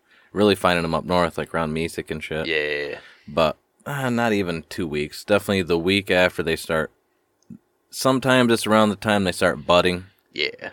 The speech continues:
Speaker 1: So I kinda start looking around when they start budding. But, like, right now, dude, you got the flowering magnolias and shit.
Speaker 2: Yeah.
Speaker 1: Those are going, like,
Speaker 2: For
Speaker 1: in,
Speaker 2: sure.
Speaker 1: in another week or two.
Speaker 2: Mm-hmm.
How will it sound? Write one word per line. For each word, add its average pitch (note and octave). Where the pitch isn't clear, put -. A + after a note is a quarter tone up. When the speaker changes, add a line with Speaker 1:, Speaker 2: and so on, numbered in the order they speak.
Speaker 1:
So E2
I D#2+
kinda F2+
start E2+
looking F2
around D#2
when E2
they D#2+
start C#2+
budding. D#2
But, D2
like, E2+
right F#2
now, F#2
dude, F#2+
you F2+
got F2
the -
flowering F2+
magnolias F2
and E2+
shit. F2+
Speaker 2:
Yeah. E2
Speaker 1:
Those F#2
are F2+
going, F2
like, E2+
Speaker 2:
For F2+
Speaker 1:
in, F#2
Speaker 2:
sure. E2
Speaker 1:
in G2
another F#2+
week G2
or G#2+
two. A2+
Speaker 2:
Mm-hmm. A2